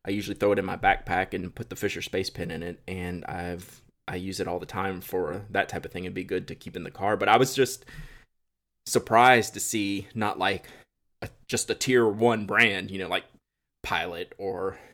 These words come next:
you know, Uniball or whatever, those types of products on there. They're really getting down into the products that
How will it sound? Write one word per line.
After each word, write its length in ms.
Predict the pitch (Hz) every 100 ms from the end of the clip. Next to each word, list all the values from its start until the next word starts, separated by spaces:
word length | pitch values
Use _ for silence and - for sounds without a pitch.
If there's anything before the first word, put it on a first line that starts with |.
| _
you 160 | 127 107
know, 220 | 95 92 - _ _
Uniball 720 | 107 113 110 95 92 95 92
or 60 | -
whatever, 400 | - 101 101 90
those 220 | 113 123
types 220 | 90 87
of 80 | 98
products 300 | 101 107 -
on 80 | 104
there. 140 | 101
They're 200 | 104 117
really 320 | 104 127 151
getting 240 | 104 123 110
down 260 | 107 110
into 180 | 107 110
the 80 | 120
products 580 | - 107 104 98 - -
that 360 | 101 98 95